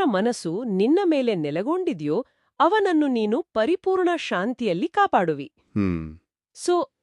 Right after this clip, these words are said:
Speaker 1: ಈ ಆಕಾರದ ಪ್ರಕಾರ ಈ ಪರಿಪೂರ್ಣ ಶಾಂತಿ ಅಂದ್ರೆ ಏನು? ಅದು ನಾವು ಸಾಮಾನ್ಯವಾಗಿ ತಿಳಿಯೋದಕ್ಕಿಂತ ಹೇಗೆ ಬೇರೆ? ಇದರ ಬಗ್ಗೆ ಸ್ವಲ್ಪ ಆಳವಾಗಿ ನೋಡೋಣ ಅಲ್ವಾ?
Speaker 2: ಖಂಡಿತ. ಶುರು ಮಾಡೋಣ.
Speaker 1: ಸರಿ. ಮೊದಲಿಗೆ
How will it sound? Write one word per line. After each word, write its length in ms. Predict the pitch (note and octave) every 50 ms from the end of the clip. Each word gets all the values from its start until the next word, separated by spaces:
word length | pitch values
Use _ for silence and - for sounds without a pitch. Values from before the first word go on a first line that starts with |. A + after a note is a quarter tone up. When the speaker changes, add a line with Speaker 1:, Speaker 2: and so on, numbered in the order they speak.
| _ _ -
Speaker 1:
ಈ 220 | B3 C4+ E4 G4+ A4+ -
ಆಕಾರದ 440 | A3+ A#3+ C#4 - - F#4+ F#4+ D#4+ A3+ G#3
ಪ್ರಕಾರ 440 | - F3+ E3 - - E3+ E3 F3+ B3+ C4+ A3 F3+ _ _ _ _ _ -
ಈ 180 | B3 D#4 G#4+ A4+
ಪರಿಪೂರ್ಣ 480 | - C#4+ B3 C#4+ D#4 - F#4 F4+ F4 E4
ಶಾಂತಿ 440 | D#4+ - - B3+ A#3 A#3+ A3+ - B3
ಅಂದ್ರೆ 300 | G#3 F#3+ G3 A3 D4+ F4
ಏನು? 420 | A3 D3+ D3+ D3+ D#3+ D#3 D3 C#3+ _ _ _ _ _ _ _ _ -
ಅದು 340 | F#3+ G3 F3+ G3+ G#3 G3+ G#3
ನಾವು 400 | F#3 F#3+ F#3 F#3 F#3 F#3 F#3 F#3+
ಸಾಮಾನ್ಯವಾಗಿ 880 | F#3 - G#3+ G3+ A#3+ D#4 G4+ G4 F#4+ E4+ F4+ E4+ C#4+ C4+ B3+ G3+ A3+
ತಿಳಿಯೋದಕ್ಕಿಂತ 680 | F#3+ - A3+ G#3 G#3 G#3 G3+ F#3+ F#3+ - G3 F#3+ - G#3
ಹೇಗೆ 480 | G3 D#3 B2+ C#3 D#3 F#3 C4+ D#4+ C#4+ D4+
ಬೇರೆ? 520 | G3 C#3+ C#3 D3+ E3 F3 D#3+ C#3 C3+ F#3+ _ _ _ _ _ _ _ _ -
ಇದರ 180 | A#3+ A3 C4 C4
ಬಗ್ಗೆ 220 | A3 B3 A#3 B3+
ಸ್ವಲ್ಪ 300 | B3 - G#3+ G3 - -
ಆಳವಾಗಿ 520 | G3 F#3+ - - D3+ D#3+ F3+ F#3+ A3+ A#3+ B3+
ನೋಡೋಣ 280 | B3 A#3 A#3 A#3+ A#3+ A#3+
ಅಲ್ವಾ? 320 | A#3 A3+ A3 C#4 D#4+ G#3+ D#3 -
Speaker 2:
ಖಂಡಿತ. 340 | - C#3 D#3 F3+ F3 - - D#2 C#2 _ _ _ _ _ _ _ _ -
ಶುರು 260 | - - F3+ G#3 A3
ಮಾಡೋಣ. 320 | F#3+ D#3 B2+ G#2 F#2 D#2+ B1+ A#1+ _ _ _ -
Speaker 1:
ಸರಿ. 360 | - - - G#3 D3+ C#3 - _ _ _ _ _ - A3+
ಮೊದಲಿಗೆ 640 | A#3+ D4+ F#4+ G4+ A4+ G#4+ A4 D#4+ C#4+ A#3 C#4+ F#4+